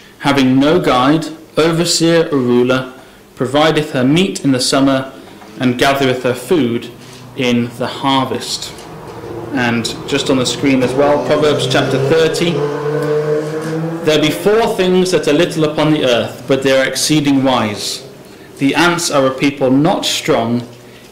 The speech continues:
yet prepare their meat in the summer." So we have the idea that ants, they have no ruler, but they all, again, go in the same direction. They provide food for billions of ants,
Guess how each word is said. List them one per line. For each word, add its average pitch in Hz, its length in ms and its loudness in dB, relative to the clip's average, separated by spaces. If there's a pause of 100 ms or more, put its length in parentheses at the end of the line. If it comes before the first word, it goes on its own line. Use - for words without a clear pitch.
yet 143 340 0
prepare 165 480 0
their 151 240 4
meat 123 420 0 (440)
in 123 420 2 (240)
the 131 100 0
summer." 139 440 2 (580)
So - 380 -4
we 139 60 2
have 147 140 0
the 156 120 4
idea 147 260 2
that 143 180 2
ants, 151 460 0 (680)
they 139 180 0
have 156 200 2
no 156 140 4
ruler, 185 640 2
but 139 80 0
they 139 100 2
all, 151 380 4
again, 151 480 2
go 147 240 4
in 135 100 2
the 135 60 2 (120)
same 135 140 4
direction. 139 480 2
They 120 140 2
provide 160 520 0
food 180 520 2 (400)
for 127 80 0
billions 147 640 2
of 127 140 -6
ants, - 600 -2